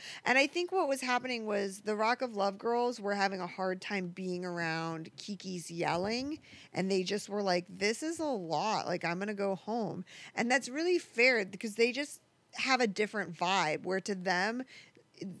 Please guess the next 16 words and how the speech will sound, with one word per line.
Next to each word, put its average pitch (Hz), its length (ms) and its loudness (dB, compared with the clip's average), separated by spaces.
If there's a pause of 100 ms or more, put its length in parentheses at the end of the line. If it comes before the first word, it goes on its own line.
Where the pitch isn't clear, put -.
(540)
this 277 280 0
is 269 180 -2
the 226 240 2
era 214 580 4 (280)
where 190 140 0
vocal 208 500 2
fry 214 380 2
is 208 240 2
happening. 202 640 0
Everyone 190 300 -2
has 185 200 -4
these 185 260 -8
weird 185 400 -2
monotone 185 840 -2
dropped 165 640 0
voices, 170 880 -2